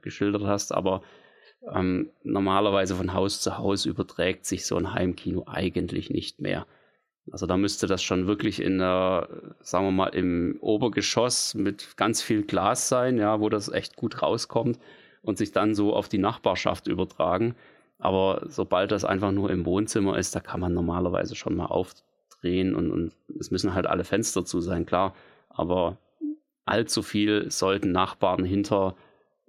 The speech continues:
weiteren, also ihren eigenen verschlossenen Türen dann eigentlich nicht mehr mitbekommen. Also zumindest nicht so, dass es stört.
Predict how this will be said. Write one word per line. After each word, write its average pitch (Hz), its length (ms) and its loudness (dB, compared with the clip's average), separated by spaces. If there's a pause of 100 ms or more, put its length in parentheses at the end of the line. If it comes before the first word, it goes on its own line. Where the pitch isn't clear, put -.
(360)
weiteren, 104 800 2
also 104 160 -8
ihren 95 300 0
eigenen 95 380 0
verschlossenen 92 540 -2
Türen 90 460 -2 (480)
dann - 180 -2
eigentlich 87 360 -2
nicht 82 160 -6
mehr 82 80 -4
mitbekommen. 82 520 -6
Also - 180 -14
zumindest 90 280 -4
nicht 85 120 -4
so, 82 120 -2
dass - 140 -4
es - 60 -14
stört. - 400 -10